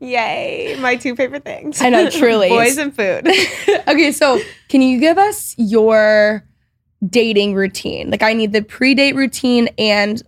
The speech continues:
Speaker 2: where you're going, what you're wearing, everything.
Speaker 1: Okay, number one tip, have an outfit that you just know you look good in. Because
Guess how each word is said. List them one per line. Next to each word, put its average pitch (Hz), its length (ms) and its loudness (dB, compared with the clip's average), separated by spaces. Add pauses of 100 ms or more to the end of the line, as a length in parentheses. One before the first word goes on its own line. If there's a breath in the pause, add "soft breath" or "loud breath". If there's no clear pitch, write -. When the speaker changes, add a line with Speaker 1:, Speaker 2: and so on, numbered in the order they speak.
(120)
Speaker 2:
where 214 220 0
you're 220 140 2
going, 202 320 -2
what 190 120 0
you're 202 100 -2
wearing, - 240 -4
everything. - 560 -8 (580)
Speaker 1:
Okay, 226 320 -2 (300)
number 226 480 -2
one 359 300 -4
tip, 208 420 -6 (1120)
have 226 340 -2
an 294 120 -4
outfit 220 720 -6 (300)
that 190 380 -2 (100)
you 196 300 -8
just 202 320 -8
know 185 180 -6
you 180 160 -8
look 190 160 -8
good - 160 -14
in. - 240 -16 (460)
Because 226 500 -2